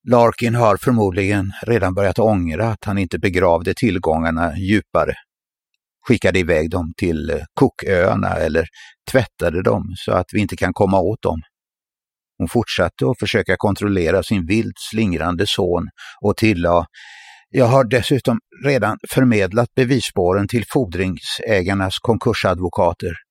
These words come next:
så de håller också på att följa upp dem. Bankerna har stängt i Zürich och Chad, men de är fortfarande öppna i Bermuda, så du måste slå till hårt och du måste göra det snabbt."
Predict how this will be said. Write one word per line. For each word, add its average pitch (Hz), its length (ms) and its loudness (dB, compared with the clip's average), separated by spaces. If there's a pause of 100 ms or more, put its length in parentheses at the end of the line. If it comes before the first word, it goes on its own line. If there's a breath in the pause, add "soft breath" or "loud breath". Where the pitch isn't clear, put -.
(440)
så - 120 0
de 107 160 2
håller 107 260 2
också 104 280 0
på 90 320 2
att 90 80 -2
följa 101 240 2
upp - 280 -4
dem. - 160 -4 (1300)
Bankerna 104 420 2
har 117 220 4
stängt 120 560 -2
i 110 160 -2
Zürich 87 680 -2
och 98 320 0 (120)
Chad, 90 280 2 (600 loud breath)
men 123 140 4
de 110 160 2
är 110 100 0 (320)
fortfarande 120 500 2
öppna 104 320 0
i 101 80 2
Bermuda, 107 680 2 (600 soft breath)
så - 160 -2
du 107 120 4
måste 107 300 0
slå - 220 -2
till 123 200 0
hårt 123 380 2 (440)
och 107 60 -4
du 107 80 2
måste 104 260 -2
göra 98 200 2
det 98 140 -4
snabbt." - 400 -6